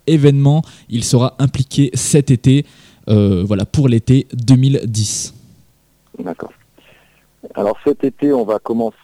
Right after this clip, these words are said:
Speaker 2: euh, dès le mois de juin, dès les week-ends du mois de juin, à organiser les Générations Basket Tour, donc tournoi itinérant sur l'Île-de-France. On a une première étape qui aura lieu les douze et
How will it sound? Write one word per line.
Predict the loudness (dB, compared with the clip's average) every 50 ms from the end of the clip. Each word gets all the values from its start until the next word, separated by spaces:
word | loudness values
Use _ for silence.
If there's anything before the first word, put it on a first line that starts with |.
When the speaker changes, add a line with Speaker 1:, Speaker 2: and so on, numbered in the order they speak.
| -6 -2
Speaker 2:
euh, | 0 0 0 0 0 0 -2 -2 -2 -4 -4 -4 -6 -6
dès | -4 -2 -2 0
le | 0 0
mois | -2 -2 -2 -4
de | -4 -6
juin, | -6 -6 -6 -4
dès | -4 -4
les | -4 -6
week-ends | -6 -8 -8 -6 -6 -6
du | -6 -4 -4
mois | -4 -4 -4
de | -6
juin, | -8 -6 -6 -4 -4 -4
à | -4 -4 -4
organiser | -4 -4 -4 -6 -6 -6 -6 -6 -6 -6
les | -8 -8
Générations | -8 -10 -8 -8 -8 -10 -10 -10 -12
Basket | -12 -10 _ -10 -14 -12 _
Tour, | -4 -2 -2 -2
donc | -2 -4 -8 _ _
tournoi | -8 -6 -4 -2 -2 -2 -2
itinérant | -4 -6 -8 _ -8 -4 -2 -2 -2 -2 -2 -2 -4 -6
sur | -8 -10 -14 -14 -12 -10
l'Île-de-France. | -10 -10 -10 -8 -8 -10 -8 -8 -8 -8 -8 -8 -10 _ _ -8
On | -6 -6 -4 -4
a | -4 -4 -4
une | -4 -6
première | -8 -6 -6 -4 -2 -2 -2 -2
étape | -2 -2 -4 -6 -6 _ _
qui | -4 -2
aura | -2 -2 -2
lieu | -4 -4 -6 -4 -4 -4
les | -6 -8 -10
douze | -12 -10 -12 -10 -8 -10
et | -10